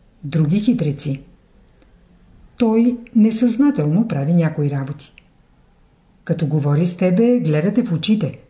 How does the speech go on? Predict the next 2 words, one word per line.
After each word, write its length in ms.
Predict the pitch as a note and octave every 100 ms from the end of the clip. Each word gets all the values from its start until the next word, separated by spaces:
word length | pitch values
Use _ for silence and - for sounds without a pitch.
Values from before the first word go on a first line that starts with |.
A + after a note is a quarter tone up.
| _ _ _ _ _ _ _ _ _ _ _ _ _ _ _ _
Тези 520 | C#3+ C3 - C3+ C#3 - _ D3+
умните, 600 | D#3+ A#3 B3+ D3+ B2+